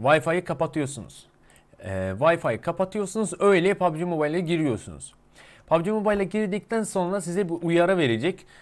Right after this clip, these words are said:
Ee, uyarı veriyor, sonra tamam, e, o uyarıdan sonra pub G Mobile, e, Wi-Fi'ye bağlanıyorsunuz, sonra hesabınıza giriyorsunuz. E, hesabınıza girdikten sonra bir ayarlar kısmını yeniden kontrol edin. Ee, bu bir bug,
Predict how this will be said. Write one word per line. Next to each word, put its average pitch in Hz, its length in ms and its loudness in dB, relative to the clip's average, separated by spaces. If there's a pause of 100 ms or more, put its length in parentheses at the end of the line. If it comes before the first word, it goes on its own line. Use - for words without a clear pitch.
(420)
Ee, 104 200 -2
uyarı 196 400 0
veriyor, 196 400 4
sonra 196 640 2
tamam, 170 360 0
e, 131 340 0
o 170 220 -2
uyarıdan 180 480 4
sonra 165 360 0
pub 160 200 2
G 156 140 -4
Mobile, 147 440 0
e, 123 240 -6 (260)
Wi-Fi'ye 156 680 6
bağlanıyorsunuz, 190 760 2
sonra 185 400 0 (560)
hesabınıza 151 640 2
giriyorsunuz. 143 680 0
E, 110 120 0
hesabınıza 208 520 4
girdikten 208 500 0
sonra 214 480 2
bir 185 180 2
ayarlar 196 340 2
kısmını 190 460 -2
yeniden 180 420 0
kontrol 170 500 -2
edin. 117 260 0 (760)
Ee, 87 40 -6 (320)
bu 202 140 2
bir 202 140 0
bug, 147 380 8